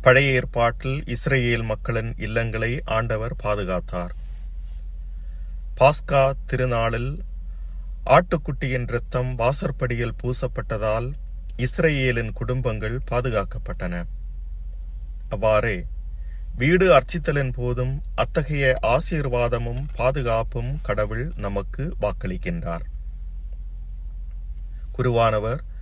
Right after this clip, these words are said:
மூவரு கடவுளின் பெயரால் தண்ணீரை ஆசீர்வதித்து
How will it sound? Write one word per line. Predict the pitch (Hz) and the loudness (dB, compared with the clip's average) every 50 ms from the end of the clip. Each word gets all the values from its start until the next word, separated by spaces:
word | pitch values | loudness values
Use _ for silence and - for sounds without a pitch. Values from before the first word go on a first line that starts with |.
| - - - - - - - - - - - - | -10 -10 -10 -10 -10 -10 -10 -10 -10 -10 -6 0
மூவரு | - 135 156 170 175 180 165 165 156 | 2 4 6 6 8 6 6 6 4
கடவுளின் | - 156 139 147 151 151 156 147 143 135 | 4 4 6 6 6 4 2 0 0 0
பெயரால் | - 135 131 135 135 135 135 139 143 143 | -2 0 2 4 6 6 6 6 4 4
தண்ணீரை | - 120 117 127 139 143 143 143 143 143 135 127 | 4 4 4 4 4 2 2 4 4 4 4 6
ஆசீர்வதித்து | 117 113 131 156 - - 147 135 131 123 123 123 123 120 - - 135 139 143 | 6 6 6 4 2 0 0 0 0 0 0 0 -2 -2 -2 -2 -2 -2 -2